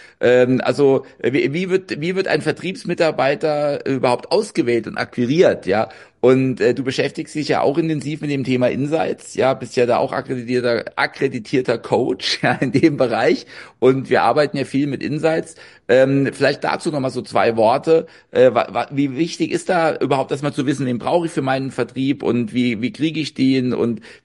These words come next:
passt dieser Mensch überhaupt dann da in diese Aufgabe? Ja, vielleicht dazu nochmal ein paar,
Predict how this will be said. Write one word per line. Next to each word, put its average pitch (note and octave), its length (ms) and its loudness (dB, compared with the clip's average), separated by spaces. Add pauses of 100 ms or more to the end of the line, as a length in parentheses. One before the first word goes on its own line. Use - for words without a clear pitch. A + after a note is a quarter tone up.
(160)
passt D3+ 260 -2
dieser D3 220 2
Mensch C3 260 -2
überhaupt A#2 340 0
dann A#2+ 140 0
da A#2+ 260 2
in B2 140 -6
diese A#2 200 -2
Aufgabe? B2 840 0
Ja, G#2 220 -2
vielleicht - 340 -4
dazu B2+ 260 0
nochmal G#2+ 220 -2
ein - 60 -8
paar, G2+ 340 0